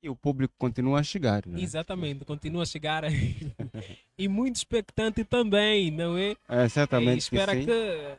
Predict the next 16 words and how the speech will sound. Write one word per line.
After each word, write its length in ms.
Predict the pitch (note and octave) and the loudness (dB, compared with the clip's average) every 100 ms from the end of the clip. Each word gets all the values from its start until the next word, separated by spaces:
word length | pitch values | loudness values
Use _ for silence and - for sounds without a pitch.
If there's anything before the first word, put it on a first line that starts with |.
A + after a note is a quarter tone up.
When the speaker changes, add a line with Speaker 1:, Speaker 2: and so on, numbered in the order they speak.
| _ | _
Speaker 2:
nossa, 340 | D#3+ F3 - E3 | -8 -6 -6 -6
a 40 | |
nossa 300 | D#3+ F3 G3 | -4 -4 -4
seleção 560 | - G3 G3 - A3+ A#3 | -4 -2 -2 0 0 0
traga, 340 | G#3+ G#3 G3 | 0 0 -2
de 80 | F3 | -6
facto, 580 | - F#3 F#3 - A3 G#3+ _ _ _ - | -4 -2 -2 0 -2 -2 _ _ _ -8
é, 240 | D3 D3+ | -4 -4
bom 200 | C#3 F3 G#3+ | 0 2 2
resultado 640 | F3+ G#3+ A#3+ G#3+ F#3 F3+ | 0 0 2 6 6 4
mesmo. 440 | F#3 F#3 E3+ C#3 B2 - - - - - - - _ _ _ _ _ _ - - _ _ | 4 4 2 -2 -10 -12 -20 -20 -20 -20 -20 -20 _ _ _ _ _ _ -20 -20 _ _
E 80 | G3+ | -2
como 220 | C4+ B3 | 2 2
são 220 | E4 E4+ | 4 4
as 120 | C#4+ G3+ | 4 4
nossas, 400 | B3 A#3 G3+ | 4 4 0